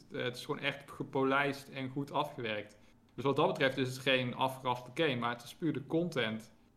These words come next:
eh, waar het, ehm, eh, ja, waar de, waar de knel zit, als het ware.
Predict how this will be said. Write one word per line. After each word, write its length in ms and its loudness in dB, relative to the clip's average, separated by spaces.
eh, 100 0
waar 300 4
het, 120 -6
ehm, 220 0
eh, 540 -2
ja, 240 2
waar 160 0
de, 360 -2
waar 80 0
de 60 -4
knel 300 2
zit, 260 -2
als 200 -2
het 100 -18
ware. 400 -2